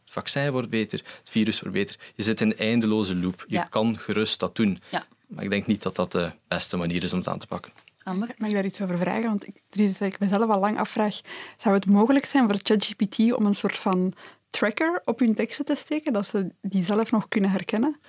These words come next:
Speaker 1: Ja, maar dat is hetzelfde als je bijvoorbeeld zou vragen, "Kan Photoshop een watermerk steken in gefotoshopte afbeeldingen?"
Speaker 3: Mhm.
Speaker 1: Misschien in de metadata,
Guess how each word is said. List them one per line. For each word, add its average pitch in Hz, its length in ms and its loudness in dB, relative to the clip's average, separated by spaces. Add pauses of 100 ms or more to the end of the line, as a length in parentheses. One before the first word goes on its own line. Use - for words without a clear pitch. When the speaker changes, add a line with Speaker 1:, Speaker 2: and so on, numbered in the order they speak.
Speaker 1:
Ja, 117 240 0
maar 123 120 0
dat 110 120 2
is - 80 2
hetzelfde 131 500 0
als 117 180 0
je 120 80 0
bijvoorbeeld 107 460 0
zou 104 160 0
vragen, 113 380 0
"Kan 107 180 0
Photoshop 123 580 -2
een 113 100 -2
watermerk 123 540 0
steken 120 400 -2
in 104 160 -2
gefotoshopte - 760 -4
afbeeldingen?" 131 640 -2
Speaker 3:
Mhm. 233 120 -6
Speaker 1:
Misschien 214 260 0
in 190 100 0
de 180 60 -2
metadata, 117 720 -2